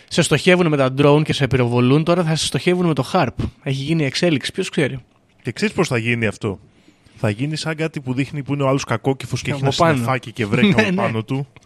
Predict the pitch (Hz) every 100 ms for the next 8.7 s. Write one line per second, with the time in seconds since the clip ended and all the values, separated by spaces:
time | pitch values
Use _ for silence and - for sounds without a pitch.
0 | _ - - - 147 160 165 185 139 139
1 | 147 139 135 131 117 135 135 143 139 -
2 | 123 139 131 131 123 135 131 127 135 131
3 | 120 139 143 127 - 131 131 120 - 160
4 | 165 120 - - - - 120 98 - -
5 | - - - - - - - - - -
6 | 269 262 127 - - - 226 214 131 -
7 | 156 - 240 147 123 139 131 123 123 113
8 | 131 160 190 - - 123 117